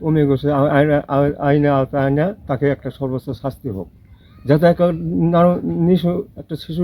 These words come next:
মেয়ে মেরে, মেরে ফেলাইছে, তাই কত কষ্ট দিয়ে মারছে আমি সেটা জানি ওটা। আর এই যে সীমান্ত হত্যা যে বন্ধ, এখন তৈরি দেখতে আছি, মানে, ক-, কত মানুষ মারতেছে, ভারতে কী ভাবছে ওরা? ওরা খালি আমাদের বাংলাদেশে মেরে মানুষ মেরে যায়, মেরে যায়,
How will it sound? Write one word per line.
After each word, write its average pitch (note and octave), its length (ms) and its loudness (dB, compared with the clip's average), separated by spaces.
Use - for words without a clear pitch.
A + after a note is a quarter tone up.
মেয়ে D#3 320 0
মেরে, C#3+ 260 0
মেরে C3 220 0
ফেলাইছে, G2+ 440 -6
তাই D3 200 -2
কত F#3 280 -8
কষ্ট - 260 -8
দিয়ে F3 180 2
মারছে C3+ 340 -2
আমি C#3+ 220 -2
সেটা C#3 220 0
জানি A#2 240 -2
ওটা। F#2+ 280 -8
আর D3 140 0
এই E3+ 100 0
যে E3 100 0
সীমান্ত F3 340 -2
হত্যা D3+ 280 -2
যে D3 100 0
বন্ধ, C#3+ 320 0
এখন C#3+ 380 0
তৈরি C3+ 180 -2
দেখতে D3+ 380 -2
আছি, A2+ 320 -4
মানে, B2+ 160 -2
ক-, - 160 -16
কত E3 200 -6
মানুষ C#3+ 280 4
মারতেছে, B2+ 560 -2
ভারতে D3+ 320 -2
কী F#3+ 200 -4
ভাবছে D3+ 360 -2
ওরা? F#2 180 -8
ওরা D3 180 -4
খালি D3 160 0
আমাদের C#3+ 300 2
বাংলাদেশে C#3 340 0
মেরে C3 280 0
মানুষ C3 460 -2
মেরে C3 440 -2
যায়, B2 200 -4
মেরে B2 320 -4
যায়, A#2 200 -6